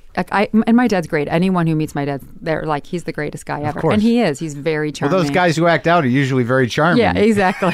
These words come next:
Speaker 2: <laughs> They, they gotta have a little game.
Speaker 1: Exactly.
Speaker 2: <laughs>
Speaker 1: Exactly.
Speaker 2: Yeah, but that's good. So, you know, you worked it out. I mean, I think just by virtue of living long enough and having your own life, and, you know, when you really don't need your parents for anything practical,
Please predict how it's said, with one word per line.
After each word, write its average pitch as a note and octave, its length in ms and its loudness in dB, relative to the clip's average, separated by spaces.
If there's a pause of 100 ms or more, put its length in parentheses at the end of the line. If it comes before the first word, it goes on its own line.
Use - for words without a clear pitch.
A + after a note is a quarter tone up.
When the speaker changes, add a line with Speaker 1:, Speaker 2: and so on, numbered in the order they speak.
Speaker 2:
<laughs> - 40 -4 (440)
They, E3+ 160 0
they E3 240 -2
gotta E3+ 240 2
have C#3+ 120 2
a C3+ 40 0
little D3 200 2
game. C#3+ 420 2
Speaker 1:
Exactly. F3+ 840 0
Speaker 2:
<laughs> - 340 -4
Speaker 1:
Exactly. D#3+ 880 -4
Speaker 2:
Yeah, C3 300 2 (220)
but C3 160 2
that's F#3+ 220 0
good. E4+ 280 0
So, - 140 -6
you B2 160 0
know, B2 160 0
you A#2+ 220 0
worked B2+ 240 0
it C#3 100 0
out. D#3 160 2
I A2+ 60 2
mean, A#2+ 160 2
I C3 80 0
think C#3+ 260 0 (320)
just D#3 160 -2
by D3 120 2
virtue C3 360 0
of G#2 140 0
living B2+ 280 2
long G2 240 2
enough G2 280 -2
and G#2+ 100 -2
having A2 300 0
your G#2+ 120 2
own G2+ 140 0
life, G2 360 -4
and, F2+ 140 -4 (280)
you A2+ 100 0
know, A2 80 0
when A2 160 2
you A2+ 100 2
really C3 280 2
don't A2+ 200 2
need A#2+ 240 2
your A2+ 120 0
parents A2 340 -2
for G#2+ 100 -4
anything G#2 360 -2
practical, G2 720 -4